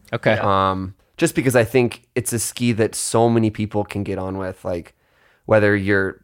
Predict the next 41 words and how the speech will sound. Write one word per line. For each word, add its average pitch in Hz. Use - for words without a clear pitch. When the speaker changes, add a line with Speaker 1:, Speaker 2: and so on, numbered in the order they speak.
Speaker 2:
it's -
your 107
first 107
day 104
on 98
skis 101
or 98
you're 98
a 92
seasoned 95
expert, 98
like, 90
there's, 98
there's 107
something 120
for 101
almost 98
everyone 95
in 92
that 90
ski. 104
And 113
it's 110
not, 151
it's, -
it, -
it's -
not, 143
like, 101
everyone's 95
preference. -
It 104
is 107
still 104
light 95
and 104
all 92
that 92
stuff, 127
but, 98
um, 95